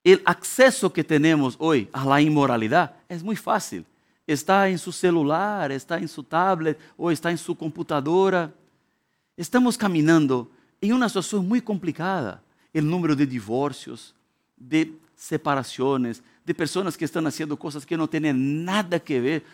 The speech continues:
con los planes de Dios, aunque tengamos muchas iglesias, pero la situación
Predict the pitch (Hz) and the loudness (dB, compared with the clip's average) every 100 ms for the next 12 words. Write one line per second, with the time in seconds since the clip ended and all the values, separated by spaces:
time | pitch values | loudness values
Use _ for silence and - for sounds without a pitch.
0 | _ - 147 139 - - 151 165 160 135 | _ -4 -2 -2 -6 -4 4 4 6 2
1 | 117 123 151 151 - _ _ _ _ _ | 2 2 0 -2 -12 _ _ _ _ _
2 | _ 123 127 226 196 131 113 120 113 98 | _ 2 4 2 0 0 0 0 -2 -4
3 | 113 113 104 139 151 - 104 - _ _ | -4 -4 -2 0 0 -2 -8 -12 _ _
4 | _ - 139 139 139 - 143 - 135 | _ -2 0 2 -2 -4 -8 -2 -2